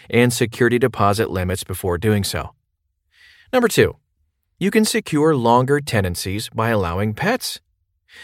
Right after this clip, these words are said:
Pet owners tend to rent their units longer because there aren't as many landlords who allow pets.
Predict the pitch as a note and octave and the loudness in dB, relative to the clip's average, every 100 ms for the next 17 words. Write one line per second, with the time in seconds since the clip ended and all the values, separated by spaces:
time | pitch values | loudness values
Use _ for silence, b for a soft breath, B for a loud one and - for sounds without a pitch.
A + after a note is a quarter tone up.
0 | B B - A3+ G#3+ A3 G#3+ F3+ F#3+ G3 | B B 0 4 4 4 2 2 4 4
1 | D3+ E3 D#3+ E3+ C#3 C#3+ D3 C3+ C3+ C3+ | 4 2 2 2 2 2 2 2 2 4
2 | A2 A2+ A#2 A#2 A#2 A2 A#2 E2 B2 G2+ | 2 0 0 2 2 4 2 4 2 0
3 | - A#2 A2 A#2+ A2 A2+ C3+ G2+ G#2+ A2+ | -4 -2 0 0 0 0 0 2 0 0
4 | B2 A#2 A#2 A#2+ - D3+ C3+ - | 0 2 2 0 0 -2 -2 -8